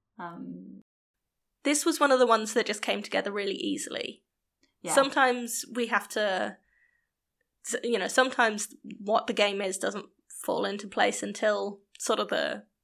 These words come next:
Speaker 2: forty-fifth minute. We pretty much had it by minute sixteen, I would <laughs> say.
Speaker 1: <laughs> Yeah.
Speaker 2: Um, and then we were just sort of refining and thinking about it. Um, it's interesting how that goes.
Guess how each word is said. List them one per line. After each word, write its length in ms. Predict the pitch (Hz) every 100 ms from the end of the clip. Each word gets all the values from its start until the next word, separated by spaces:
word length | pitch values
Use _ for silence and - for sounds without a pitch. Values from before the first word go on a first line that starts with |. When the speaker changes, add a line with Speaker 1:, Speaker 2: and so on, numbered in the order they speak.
| -
Speaker 2:
forty-fifth 580 | 233 220 214 240 214 -
minute. 300 | 226 262 - _ _ - -
We 140 | - 247
pretty 240 | 269 262
much 220 | 226 214
had 160 | - 214
it 100 | 196
by 120 | 202
minute 280 | 196 190 190
sixteen, 500 | - - - 202 -
I 120 | - -
would 140 | -
<laughs> 0 |
say. 680 | - - 269 - - 254 - - -
Speaker 1:
<laughs> 640 | 208 180 185 180 185 - - _ _ - - - 349 -
Yeah. 260 | 196 202 208
Speaker 2:
Um, 260 | 196 190 - - _ _ 247
and 160 | 226
then 180 | 202 196
we 140 | 202
were 80 | 196
just 180 | 196 214
sort 160 | - -
of 100 | -
refining 540 | - - - 196 -
and 160 | - 214
thinking 340 | 226 220 226
about 280 | 220 196 196
it. 160 | 196 - _ _ _ _ _ _ _ _
Um, 420 | - 240 233 226 -
it's 160 | 262 294
interesting 460 | 269 262 247 220
how 140 | 208 220
that 160 | 196
goes. 540 | - - - - -